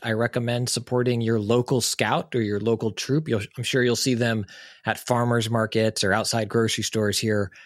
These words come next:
fairly soon, boothing or perhaps coming door to door and asking you to buy cookies. Um, support Girl Scouts, get some delicious cookies.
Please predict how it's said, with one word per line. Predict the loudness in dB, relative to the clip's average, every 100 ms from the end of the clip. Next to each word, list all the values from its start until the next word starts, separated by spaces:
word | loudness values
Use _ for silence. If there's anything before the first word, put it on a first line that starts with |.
| -20 _
fairly | -8 0 4 4 4
soon, | 2 2 0 0
boothing | 2 2 2 0 0
or |
perhaps | -2 -2 -2 -4
coming | -4 -2 0
door | 0 2
to | 2
door | 0 0 0
and |
asking | -2 -4 -4 -2
you | -2
to | 0
buy | -2 -2
cookies. | -2 -2 0 -2 -2 -10 -20 -20 -20 _
Um, | -4 -2
support | -2 0 0 2
Girl | 0 0
Scouts, | 2 0 0 -2 -6 -4
get | -4 -2
some | -2
delicious | -2 -2 -2 -4 -6
cookies. | -6 -2 -2 -2 -6